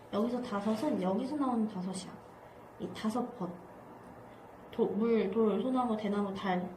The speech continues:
요거를 다, 지금 다 예찬하고 있는 거잖아요. 그러니까 이 다섯은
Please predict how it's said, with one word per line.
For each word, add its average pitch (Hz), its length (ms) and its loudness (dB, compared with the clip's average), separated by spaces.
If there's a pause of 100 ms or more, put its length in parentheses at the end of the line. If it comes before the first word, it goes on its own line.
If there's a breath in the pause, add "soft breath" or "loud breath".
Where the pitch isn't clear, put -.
(560)
요거를 254 480 4
다, - 140 -8
지금 220 560 2
다 190 180 0
예찬하고 254 580 2
있는 190 240 2
거잖아요. 196 680 2
그러니까 202 260 0
이 190 120 -2
다섯은 202 580 0